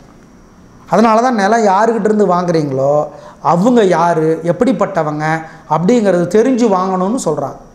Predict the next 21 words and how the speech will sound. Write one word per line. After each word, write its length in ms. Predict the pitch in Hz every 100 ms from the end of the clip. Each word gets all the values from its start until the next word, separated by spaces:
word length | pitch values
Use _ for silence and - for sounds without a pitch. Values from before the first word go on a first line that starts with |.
| - - - - - - - - - - -
எனவே, 460 | 233 254 254 220 190
ஒரு 120 | 214
சப்போஸ் 400 | 226 190 233 214
ஒரு 200 | 214 208
நேர்மையான 540 | 208 202 196 196 196
ஒருத்தர், 400 | 180 165 180 165 - - - - - - - - _ -
நல்லவர், 520 | 196 190 180 156 156 - -
நாணயமானவர், 800 | 185 180 190 175 160 160 151 156
அவர்கிட்ட 400 | - 196 202 180
வாங்குறோம் 480 | 180 185 185 180 170 - 175
அப்படின்னா, 320 | 170 185 254 - - - - - - - - _ - _ - - - -
அந்த 180 | 185 190
நிலத்துல 400 | 208 226 226 185
வாஸ்து 340 | 196 220 202
தோஷம் 360 | 185 180 220 -
குறைவா 300 | 185 180 139
இருக்கும். 300 | - - - - - - - - - - -
நம்ம 280 | 147 233 277
என்ன 140 | 269
பண்ணுவோம் 360 | 247 233 226 202
பொதுவா? 300 | 202 202